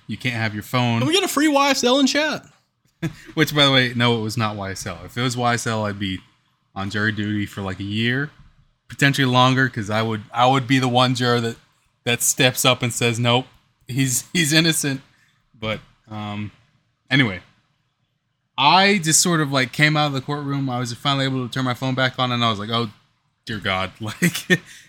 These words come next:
Speaker 1: all the, all the suspicions come true. It's, it's kind of the wrestler show in there. Landry Fields, which I will say, to some extent, I feel like you can at least trust that Landry Fields is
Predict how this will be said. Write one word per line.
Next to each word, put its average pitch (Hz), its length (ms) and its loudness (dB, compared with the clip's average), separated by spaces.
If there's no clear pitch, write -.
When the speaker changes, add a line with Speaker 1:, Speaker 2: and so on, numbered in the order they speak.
Speaker 1:
all 131 180 2
the, 135 160 2
all 131 140 -2
the 175 100 -2
suspicions 139 520 -8
come 123 200 -10
true. 135 300 -6
It's, 117 260 -10
it's - 400 -10
kind 135 160 -2
of 123 80 -2
the 123 80 -4
wrestler 139 400 -2
show 135 360 0
in 123 180 -6
there. 120 400 0
Landry 185 300 2
Fields, 143 380 -2
which 120 180 -8
I 127 100 2
will 147 160 -2
say, 117 320 -4
to 147 120 -4
some 170 220 2
extent, 127 320 0
I 120 60 0
feel 127 200 -4
like 117 160 -4
you 117 100 -8
can 120 140 -2
at 113 100 -6
least 120 220 -6
trust 123 260 -2
that 117 100 -8
Landry 113 280 -6
Fields 113 380 -8
is 107 300 -8